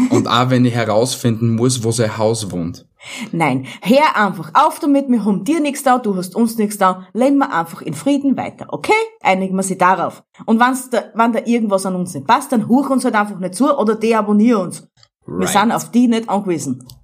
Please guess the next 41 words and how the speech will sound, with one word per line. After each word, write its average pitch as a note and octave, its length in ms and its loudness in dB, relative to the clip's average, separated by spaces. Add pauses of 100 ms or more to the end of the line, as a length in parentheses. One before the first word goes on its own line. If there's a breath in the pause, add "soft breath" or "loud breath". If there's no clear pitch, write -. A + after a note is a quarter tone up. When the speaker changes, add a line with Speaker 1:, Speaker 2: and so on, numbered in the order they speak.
Speaker 1:
Right. F2 640 -6 (220)
Speaker 2:
So, - 220 0 (540)
weiter G#3+ 360 0
im A#3+ 140 2
Text. - 420 -8 (140 loud breath)
Wie C4 240 4
geht D#4 200 -2
es - 180 -2
dir? B2+ 340 -4 (220)
Speaker 1:
Mir F#2+ 320 0
geht G#2 180 -2
es C3 160 0
gut. C3+ 260 0
Wie F#2 180 -4
geht F#2 240 -2
es G#2 140 -2
dir? C#3+ 160 4 (220)
Speaker 2:
Dankeschön, B3+ 640 2
ich G3 180 -8
habe F3 300 -6
wohl A#3 320 2
geruht, B3+ 600 0 (560)
bin F#3+ 140 0
fit C4 420 -2
und F#3+ 140 -4
frisch. - 500 0 (480)
Speaker 1:
Na, A2 200 0
sehr F#2+ 340 0
schön. F#2 200 -4
Speaker 2:
Und A2 60 4
Speaker 1:
Wenigstens A#3+ 440 4
Speaker 2:
voller A2+ 200 2
Speaker 1:
eine. - 100 4
Speaker 2:
Tatendrang. C4 600 0
Yay! G#4 720 -2 (120)
Speaker 1:
Wenigstens C#3 640 0
eine G#2 300 -2
von - 180 -8
uns F#2+ 120 -8
beiden. F#2 440 -6
Speaker 2:
Ja, A3 420 -2